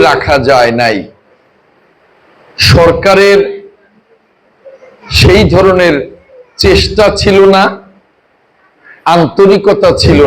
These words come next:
না। যে সরকারগুলো প্রাথমিক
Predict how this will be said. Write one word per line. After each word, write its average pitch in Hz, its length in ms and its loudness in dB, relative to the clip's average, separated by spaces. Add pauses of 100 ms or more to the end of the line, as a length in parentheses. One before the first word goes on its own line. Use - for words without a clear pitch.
না। 107 80 -6 (960)
যে 120 240 2 (180)
সরকারগুলো 220 760 0 (1200)
প্রাথমিক 254 520 0